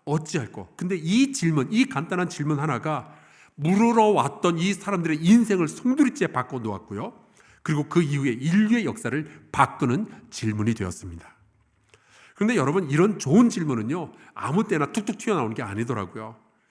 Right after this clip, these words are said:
뉴턴이라는 사람은 떨어지는 사과가 있었기 때문에 그 질문이 나왔던 거죠.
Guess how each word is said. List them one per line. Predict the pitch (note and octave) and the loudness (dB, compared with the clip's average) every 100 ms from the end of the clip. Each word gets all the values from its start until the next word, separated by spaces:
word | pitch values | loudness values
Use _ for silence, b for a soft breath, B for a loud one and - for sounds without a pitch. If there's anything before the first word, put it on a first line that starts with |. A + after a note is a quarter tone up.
| b b b b | b b b b
뉴턴이라는 | B2+ G3 G#3 B3 A3 G3+ | 2 2 4 2 4 4
사람은 | F3 D#3+ F#3 F3 - - | 4 0 0 -2 -6 -6
떨어지는 | A3 C#4 A#3+ A#3 | 0 2 2 0
사과가 | - B3 G#3+ F#3+ | 0 -2 0 -4
있었기 | C3 - - | 0 -2 -2
때문에 | - C#3+ C#3+ C#3 | -2 -2 0 0
그 | - A#3 | 4 2
질문이 | - D#3 D3 C#3 | 4 2 2 0
나왔던 | G2+ G2+ B2+ G2+ | -2 -6 -8 -8
거죠. | F2+ F#2+ F2+ | -10 -12 -14